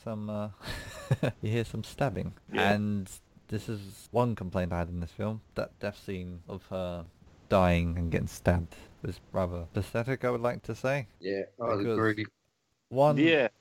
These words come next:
Speaker 1: she didn't try and stop her brother, who was, we find out in a minute, who's few, like, eight years old.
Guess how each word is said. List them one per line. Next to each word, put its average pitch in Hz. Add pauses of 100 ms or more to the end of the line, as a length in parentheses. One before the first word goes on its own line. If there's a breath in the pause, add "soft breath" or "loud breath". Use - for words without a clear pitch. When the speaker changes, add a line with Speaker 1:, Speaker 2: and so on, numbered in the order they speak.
Speaker 1:
she -
didn't 113
try 110
and 101
stop -
her 95
brother, 90 (320)
who 92
was, 85 (100)
we 87
find 87
out 95
in 87
a 87
minute, 87
who's 82
few, 87
like, 87
eight -
years 87
old. 85